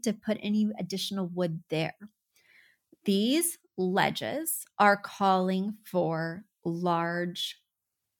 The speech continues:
perfectly selected objet. You didn't want to buy objects for these that are random, but that's what this is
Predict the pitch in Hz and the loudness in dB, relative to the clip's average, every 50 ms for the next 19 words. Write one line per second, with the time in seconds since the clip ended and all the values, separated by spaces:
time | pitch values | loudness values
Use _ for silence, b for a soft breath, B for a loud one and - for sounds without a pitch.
0 | _ _ _ _ _ _ _ _ _ _ _ _ _ _ _ _ _ _ _ _ | _ _ _ _ _ _ _ _ _ _ _ _ _ _ _ _ _ _ _ _
1 | _ _ - - 254 254 254 262 277 262 269 - 240 240 233 226 - - 226 202 | _ _ 0 6 6 6 6 6 2 0 0 0 0 0 0 0 0 0 -2 -2
2 | 196 151 160 156 - - 165 156 160 165 170 180 - _ _ _ _ _ - - | -4 -4 -4 -6 -6 -6 -4 -2 -2 -2 -4 -8 -14 _ _ _ _ _ -8 -4
3 | 165 170 156 151 156 156 156 - 165 151 151 151 - - - 185 190 - - B | -2 0 0 0 0 -2 -4 -4 -4 -4 -4 -4 -6 -8 -10 -12 -14 -16 -18 B
4 | B B B B B B 233 214 B - 185 190 214 226 285 320 349 339 311 311 | B B B B B B -20 -18 B -2 0 2 4 4 4 2 2 0 -2 0
5 | 311 330 349 381 349 285 277 254 240 226 220 - - 190 190 196 214 - 202 185 | 2 2 2 2 2 4 6 6 6 6 4 4 4 4 4 4 2 0 -2 -2
6 | 185 - - - 196 196 185 180 170 175 170 170 - 170 170 170 165 170 175 170 | -2 -4 -4 -4 -4 -2 0 0 0 0 0 0 -2 -2 -2 -2 0 2 2 2
7 | 170 170 165 160 190 185 190 202 190 B B B B _ - 214 208 214 - - | 2 0 0 2 2 2 2 0 -4 B B B B _ 2 2 2 2 2 4
8 | 233 214 226 247 254 - - 277 262 240 - - 180 180 180 - 185 175 170 | 4 6 6 4 2 -2 -2 0 0 0 0 0 -2 0 0 0 -2 -4 -6